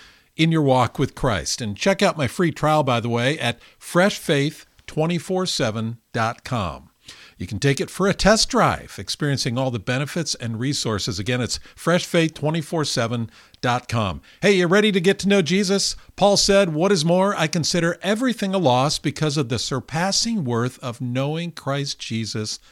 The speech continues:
my Lord." That's our anchor verse, Philippians three eight. This is the podcast for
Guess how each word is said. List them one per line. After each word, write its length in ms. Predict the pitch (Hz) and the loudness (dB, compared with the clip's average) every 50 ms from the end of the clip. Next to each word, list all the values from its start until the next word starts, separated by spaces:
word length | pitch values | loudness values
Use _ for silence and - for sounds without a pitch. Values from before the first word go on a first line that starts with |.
| _ _ - | _ _ -8
my 320 | 95 104 104 104 104 101 104 | -6 -4 -2 -2 -4 -4 -6
Lord." 440 | 98 98 95 95 92 85 80 78 | -6 -6 -6 -4 -4 -4 -6 -6
That's 220 | 87 104 98 - 143 | -6 -8 -6 -4 -4
our 200 | 127 117 104 - - - - - - | -2 -2 -2 -4 -8 -20 -12 -4 0
anchor 360 | 147 180 190 180 - 190 180 | 0 0 0 0 -2 -2 0
verse, 360 | 139 156 160 135 110 - - | 2 2 2 2 0 -2 -4
Philippians 600 | - - 151 165 160 - 160 156 147 139 - - - _ | -2 0 0 0 2 0 -2 -2 0 -2 -4 -6 -8 _
three 420 | _ - - 147 170 180 190 202 - - - | _ -10 -6 -2 -2 -2 -2 -2 -6 -6 -2
eight. 380 | 147 180 170 127 - - - - - - - - - _ _ | 0 0 0 0 -2 -6 -12 -12 -14 -20 -20 -20 -20 _ _
This 180 | - 127 113 - | -8 -6 -4 -2
is 200 | 156 151 127 - | -2 -2 -2 -2
the 80 | - 90 | -4 -4
podcast 720 | - 147 147 156 156 - - 151 143 147 160 143 - - | 0 2 2 2 0 0 -2 -2 0 0 0 -2 -4 -6
for 220 | - 117 101 87 | -4 -4 -4 -4